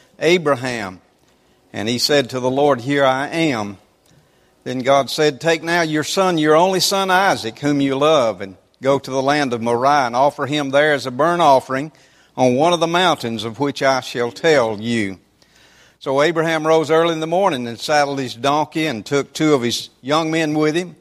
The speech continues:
Isaac his son, and he split the wood for the burnt offering, and arose and went to the place of which God had told him.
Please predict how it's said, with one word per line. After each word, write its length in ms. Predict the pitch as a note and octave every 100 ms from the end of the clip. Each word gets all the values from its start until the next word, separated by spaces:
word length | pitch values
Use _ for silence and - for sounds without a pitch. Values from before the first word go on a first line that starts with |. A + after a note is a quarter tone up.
| _ _ _ _ -
Isaac 420 | B2 D3 C3 C#3
his 180 | C3 A#2+
son, 360 | - D3 D3+
and 120 | C3+ A2+
he 100 | A2
split 340 | - D#3 D3+
the 140 | C#3+
wood 280 | C3 D3 B2+
for 100 | D3
the 80 | B2+
burnt 280 | B2+ C#3 C#3
offering, 440 | C3 B2+ C#3 D#3 - _ _ - _ _ _ -
and 100 | A#2+
arose 380 | D3+ E3 E3+ D3
and 160 | C#3+
went 160 | D3+ D#3+
to 80 | C#3
the 100 | C#3+
place 460 | - E3 C#3 -
of 120 | C3 A#2+
which 260 | C3+ -
God 280 | D3 C#3 B2+
had 160 | B2+ A#2+
told 380 | E3 F#3 B2+
him. 140 | G2